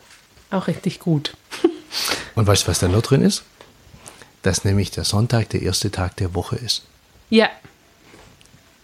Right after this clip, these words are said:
Speaker 2: Ich kenn keine andere Bibelstelle, wo das so steht.
Speaker 1: Wo das mal
Speaker 2: Und damit, damit sagt ja die Christa auch was aus. Über, über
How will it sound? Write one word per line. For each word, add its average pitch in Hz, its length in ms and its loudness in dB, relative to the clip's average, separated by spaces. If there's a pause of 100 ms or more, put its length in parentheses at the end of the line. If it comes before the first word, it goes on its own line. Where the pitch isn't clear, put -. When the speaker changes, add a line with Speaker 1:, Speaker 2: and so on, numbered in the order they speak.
(140)
Speaker 2:
Ich - 140 -8
kenn 90 160 -2
keine 107 200 0
andere 127 200 4
Bibelstelle, 120 560 2
wo 107 100 2
das 117 360 -2
so 110 220 -2
steht. 127 400 0
Speaker 1:
Wo 196 120 4
das 202 260 0
mal 202 560 4 (1120)
Speaker 2:
Und 101 140 -6 (180)
damit, 127 280 4 (340)
damit 123 420 2
sagt 113 380 2
ja 117 60 2
die 110 120 -2
Christa - 380 0
auch 87 140 0
was 87 180 0
aus. - 320 -4
Über, 101 320 -2 (180)
über 101 440 -2